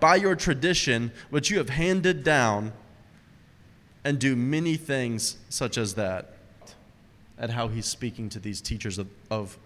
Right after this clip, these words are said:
the law. Jesus says, "Listen to me and you'll understand. There is nothing outside the man which can defile him if it goes into him, but the things which proceed out of the man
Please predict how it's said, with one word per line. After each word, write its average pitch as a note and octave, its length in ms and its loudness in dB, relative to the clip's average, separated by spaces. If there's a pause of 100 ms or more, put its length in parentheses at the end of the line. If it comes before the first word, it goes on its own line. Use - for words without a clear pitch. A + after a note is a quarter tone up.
(100)
the G#2+ 160 -4
law. F#2 320 -4 (2500)
Jesus D3+ 320 -2
says, B2 340 2 (120)
"Listen C#3 440 2
to C3 120 -2
me G#2+ 240 0
and A2 160 0
you'll A2 140 2
understand. G2 760 -2 (580)
There F3+ 260 6
is B2 200 4
nothing C3+ 720 2 (420)
outside C3+ 460 4
the B2 100 0
man A#2+ 340 0
which B2 180 -2
can A#2 180 0
defile G#2+ 480 0
him F#2+ 300 -2 (240)
if B2+ 180 -2
it C3 60 0
goes A#2+ 300 0
into A2+ 380 -2
him, G2+ 260 -2 (240)
but G#2+ 180 -2
the B2 100 2
things E3+ 720 0 (180)
which C#3 260 0
proceed E3 840 2 (280)
out C#3 280 4 (100)
of B2+ 160 -2
the A2+ 100 2
man G2+ 480 -2